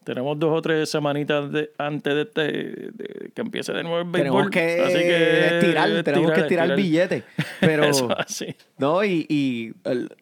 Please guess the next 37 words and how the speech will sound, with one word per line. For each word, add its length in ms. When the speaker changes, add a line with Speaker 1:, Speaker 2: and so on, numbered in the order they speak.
Speaker 2:
lo 200
que 140
queremos 640
acá 420
nosotros 440
hablarles 460
a 40
ustedes, 500
mira, 420
es 460
un 160
poco 340
de 60
entretenimiento, 840
hablarles 360
del 160
fantasy 640
baseball, 1120
eh, 520
para, 320
pues, 160
distraerles 560
un 140
poco 240
la 140
mente. 420
Nos 260
distraemos 640
nosotros 320
también. 280
Speaker 1:
Claro 240
que 100
sí. 420
Speaker 2:
Lo 100
hacemos 340
todos 280
juntos. 640